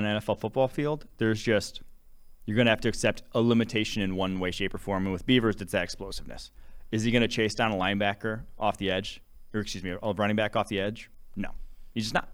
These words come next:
That's not the kind of guy he is. He is a Sam linebacker, strong side, take on the tight end. You know, he can do that,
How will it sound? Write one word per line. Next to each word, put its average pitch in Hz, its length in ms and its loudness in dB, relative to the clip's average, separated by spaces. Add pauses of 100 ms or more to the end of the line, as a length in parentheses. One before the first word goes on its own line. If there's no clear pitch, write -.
That's 110 160 -2
not 117 160 4
the - 60 0
kind 117 100 8
of 104 60 0
guy 104 200 6
he 101 180 2
is. 78 180 -4 (340)
He 117 240 2
is 104 220 2
a 87 340 -2 (220)
Sam 127 420 2
linebacker, 98 680 0
strong 120 420 2
side, 95 520 0
take 127 240 -2
on 113 180 4
the 107 80 0
tight 98 280 0
end. 92 320 -2 (460)
You 98 60 -2
know, 95 100 2
he 110 120 4
can 117 180 6
do 123 280 4
that, 95 460 4